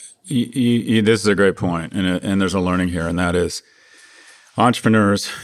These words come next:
real estate professionals and entrepreneurs are the wealthiest people in our society, and wealth is a function of R O I, and R O I is a function of the risks you take. And I always tell people that the reason why entrepreneurs are, get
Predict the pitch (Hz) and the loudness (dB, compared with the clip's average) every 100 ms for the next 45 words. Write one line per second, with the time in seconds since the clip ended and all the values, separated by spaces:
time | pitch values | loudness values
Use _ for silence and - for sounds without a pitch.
0 | - - 113 135 156 143 107 107 98 - | -18 -4 0 2 4 2 0 -2 -2 0
1 | 87 90 87 - 87 85 85 82 85 82 | -4 -2 -4 -4 -4 -4 -4 -4 -2 -2
2 | 85 - 90 87 78 - - - 90 87 | -6 -4 -4 -4 -6 -8 -6 0 2 2
3 | 85 82 82 90 82 90 92 87 - _ | -2 -4 -6 -6 -2 0 2 0 -6 _
4 | - - - 90 87 95 90 - 82 80 | -20 -20 -6 -4 -2 0 -2 -2 -4 -2
5 | 82 82 80 80 80 82 85 82 80 78 | 0 -2 -2 -4 -4 -4 -2 -2 -4 -4
6 | 87 92 85 87 78 78 - 85 - 80 | -4 -4 -4 -4 -2 -2 -2 -6 -4 -4
7 | 78 - 85 90 98 - 92 82 110 92 | -4 -6 -2 0 0 -2 -4 -2 -4 -2
8 | 82 76 80 - 78 87 92 95 85 85 | -4 -2 -4 -4 -4 -2 0 0 0 -2
9 | 82 - 80 80 78 - - _ _ - | -4 -6 -4 -4 -4 -8 -14 _ _ -20
10 | - _ _ _ 87 82 80 80 85 80 | -20 _ _ _ -2 0 -2 -2 -2 -2